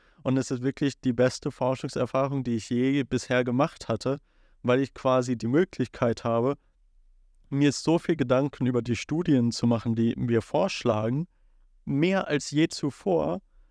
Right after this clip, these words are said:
und, und trotzdem genauer und detaillierter zu arbeiten und mir nicht auch noch Gedanken darum zu machen, „Oh, um Gottes Willen, klappt das jetzt?“,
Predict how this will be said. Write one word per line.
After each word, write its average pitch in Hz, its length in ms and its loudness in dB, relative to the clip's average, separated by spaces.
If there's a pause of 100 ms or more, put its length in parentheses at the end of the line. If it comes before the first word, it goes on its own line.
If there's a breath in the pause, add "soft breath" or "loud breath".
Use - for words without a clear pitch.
(380)
und, 160 220 2
und 160 280 -4
trotzdem 175 460 -2 (320)
genauer 147 400 2
und 139 140 -2
detaillierter 143 520 -2
zu - 140 -2
arbeiten 156 220 0
und 143 80 0
mir 147 100 2
nicht 156 220 -2
auch 147 80 0
noch 143 160 0
Gedanken 143 280 0
darum 135 240 -2
zu 135 120 -4
machen, 131 240 -2
„Oh, 104 180 -4 (140)
um 127 200 -2
Gottes - 360 -4
Willen, 120 180 0
klappt - 320 0
das 123 140 -4
jetzt?“, - 260 -4